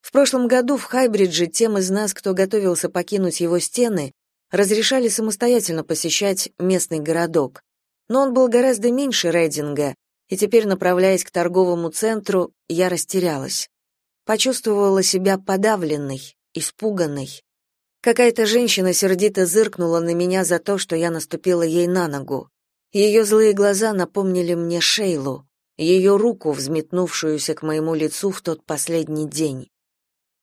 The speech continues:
Дрожа всем телом, я зашла в маленькую кофейню, где сосредоточилась на своем дыхании, используя технику, которой обучила меня Джулия.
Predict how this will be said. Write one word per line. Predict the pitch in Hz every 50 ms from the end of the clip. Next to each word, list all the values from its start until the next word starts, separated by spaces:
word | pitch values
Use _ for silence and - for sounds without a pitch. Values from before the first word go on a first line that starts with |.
| _ _ _ _ _ -
Дрожа | 196 214 226 233 214 247 240
всем | 196 - 226 214 202
телом, | 190 208 233 233 214 190 170
я | 165 180 175
зашла | 165 175 165 - 196 196 185
в | 175
маленькую | 175 180 185 180 175 170 160 - 175 175 165
кофейню, | 160 - 175 165 147 - - 214 214 208 190 165 156 151 143 - _ _ _ _ _ -
где | 175 170 196 185
сосредоточилась | - 190 180 - 180 185 175 185 180 170 - 202 196 - 180 165 160 151 -
на | 165 165
своем | 160 170 170 170 170 175 170 170 160
дыхании, | 175 175 - 185 170 147 139 139 135 131 127 127 - - _ _ _ _ _ _ _ _
используя | 196 196 196 - 233 233 214 196 180 185 180 175
технику, | 175 - 226 208 - - 160 156 - 151
которой | - - 147 - 170 165 165 160
обучила | 156 151 160 156 - - 180 165 160
меня | 151 151 156 160 160
Джулия. | 160 156 165 190 180 156 143 143 135 123 117 -